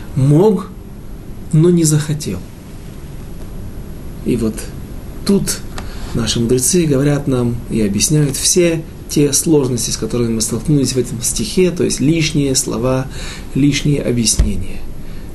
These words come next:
что он повис, завис между небом и землёй, и не просто землёй, а увидел бездну, которая разверзла свою пасть перед ним,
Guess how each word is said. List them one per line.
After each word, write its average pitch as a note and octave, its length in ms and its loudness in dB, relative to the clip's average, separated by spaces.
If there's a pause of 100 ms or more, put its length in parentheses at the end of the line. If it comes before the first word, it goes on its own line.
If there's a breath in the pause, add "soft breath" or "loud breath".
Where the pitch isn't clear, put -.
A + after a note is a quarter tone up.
(140)
что - 260 -2
он D#3+ 360 2 (340)
повис, D3+ 600 2
завис E3 500 0
между C3 300 2
небом D3+ 380 4
и - 140 -2
землёй, B2 760 4 (800 loud breath)
и D3+ 40 4
не F#3+ 220 6
просто D3 380 0
землёй, G#2 480 0 (520)
а G#2 240 -2 (200)
увидел D3+ 580 4
бездну, D3 840 4
которая B2 680 -2 (260 loud breath)
разверзла D#3+ 680 4
свою B2+ 440 2 (300)
пасть - 460 2 (460 loud breath)
перед A2 260 0 (520)
ним, G#2 280 0